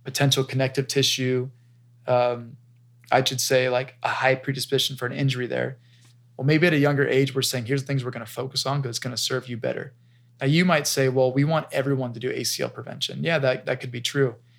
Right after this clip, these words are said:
But if there's a low-hanging fruit for someone that you know that might be an issue for them, you're gonna attack that a lot more specifically.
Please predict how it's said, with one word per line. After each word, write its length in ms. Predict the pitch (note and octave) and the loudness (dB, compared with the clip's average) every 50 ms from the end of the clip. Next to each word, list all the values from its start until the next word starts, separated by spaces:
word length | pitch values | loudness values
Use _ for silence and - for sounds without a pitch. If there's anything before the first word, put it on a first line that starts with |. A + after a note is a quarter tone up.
| _ _ _ _ _ _ - | _ _ _ _ _ _ -2
But 80 | C#3+ | -2
if 80 | C3 - | 0 2
there's 180 | D#3+ E3 C#3+ D3 | 4 2 4 4
a 80 | C3+ | 4
low-hanging 460 | B2+ C3+ C#3 C#3+ C3 D3 D3+ C#3+ C3 | 4 6 4 6 6 4 2 2 0
fruit 240 | A#2+ - C#3 C#3 - | -2 -2 -4 -4 -2
for 60 | - | -2
someone 260 | - - D3 C#3+ C#3 B2+ | -2 -2 0 0 0 0
that 180 | B2 - - | 0 -2 -2
you 80 | C#3+ C#3 | 0 0
know 240 | C3 B2+ B2+ B2+ B2+ | 0 2 0 0 0
that 180 | C3 B2+ C3 | 0 0 0
might 200 | - C3 C3 C3 | -2 -4 -2 -4
be 60 | C3 | -6
an 100 | B2 C#3 | -6 -2
issue 240 | C#3+ C3 - - C3 | 0 0 0 -2 -2
for 100 | - - | -6 -6
them, 160 | B2 A#2+ A#2 | -6 -6 -2
you're 100 | B2 C#3 | 0 0
gonna 160 | C#3+ D3+ C#3+ C3+ | 2 4 2 2
attack 400 | B2 - - B2+ B2 A#2+ - - | 0 0 2 2 2 2 2 -4
that 120 | B2+ C3 | -6 -2
a 20 | |
lot 160 | C3 C3 C3 D3 | -2 -2 -2 -4
more 120 | D3 B2+ | -6 -8
specifically. 680 | - - - - - C#3 - - - - - - - | -8 -8 -8 -8 -8 -8 -10 -14 -16 -16 -18 -18 -18